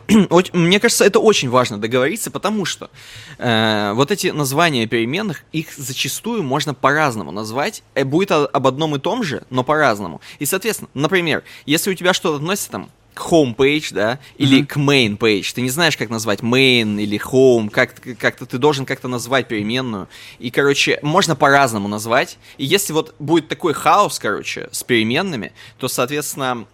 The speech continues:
Speaker 1: будет сложнее работать просто. Поэтому, мне кажется, вот как раз договориться или какой-то выработать какой-то гайдлайн по переменным, это самое главное здесь.
Speaker 2: Гайдлайн нужен, даже не только договориться даже внутри команды, а иногда с самим собой через два месяца договориться, и то не
Speaker 1: Кстати,
Speaker 2: мешало
Speaker 1: да.
Speaker 2: бы.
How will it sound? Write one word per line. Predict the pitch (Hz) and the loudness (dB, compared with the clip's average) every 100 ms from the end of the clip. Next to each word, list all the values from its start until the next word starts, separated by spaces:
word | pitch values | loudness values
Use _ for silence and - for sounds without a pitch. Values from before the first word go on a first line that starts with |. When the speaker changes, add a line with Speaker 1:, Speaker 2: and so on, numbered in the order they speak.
| - | -10
Speaker 1:
будет | 139 143 | -4 -4
сложнее | 143 143 147 127 | -2 -4 -2 -2
работать | 107 110 - | -2 -4 -8
просто. | - 78 - _ _ _ - - - - | -10 -12 -12 _ _ _ -20 -20 -20 -2
Поэтому, | 120 160 143 135 | 0 0 -4 -6
мне | 131 147 | -6 -6
кажется, | 190 - 160 | -6 -6 -6
вот | |
как | 156 147 | -6 -6
раз | 147 | -6
договориться | 127 131 123 131 208 - | -4 0 0 0 -4 -6
или | 120 143 139 | -4 -4 -4
какой-то | 139 143 135 | -4 -6 -6
выработать | 120 165 160 120 123 - | 0 0 2 -2 -4 -10
какой-то | - - 147 131 | -12 -2 0 0
гайдлайн | 113 123 117 113 117 143 175 185 - | 2 4 4 4 4 4 0 -6 -12
по | - 104 | -16 -6
переменным, | 113 104 107 160 143 | -2 -2 -2 -6 -8
это | 98 95 - 104 104 101 98 | -10 -8 -4 -2 -2 -2 -4
самое | - 120 117 123 | -4 -6 -4 -4
главное | 131 101 58 | -4 -4 -8
здесь. | - - - _ | -18 -20 -20 _
Speaker 2:
Гайдлайн | 139 143 196 247 220 | -2 0 2 2 2
нужен, | 277 226 | 2 2
даже | 151 147 160 | 2 2 2
не | 170 | 0
только | - 190 180 160 | 0 0 2 0
договориться | 131 135 156 175 160 127 | 0 2 2 0 -2 -2
даже | 123 151 120 | 2 2 2
внутри | 120 123 131 | 0 0 -2
команды, | 131 131 175 190 117 | 0 2 4 4 4
а | |
иногда | 120 131 160 | 4 4 2
с | - | 2
самим | - 143 156 | 4 6 4
собой | - 131 170 | 2 2 2
через | 156 117 110 | 2 0 2
два | 123 123 | 4 6
месяца | 120 104 - - | 4 2 -4 -6
договориться, | 98 98 107 131 147 - | -6 -2 0 0 -2 -4
и | 104 | -2
то | 120 | 0
не | 110 98 | 0 0
Speaker 1:
Кстати, | 98 185 | 0 2
Speaker 2:
мешало | 107 101 | 4 2
Speaker 1:
да. | 92 | 0
Speaker 2:
бы. | 92 | -2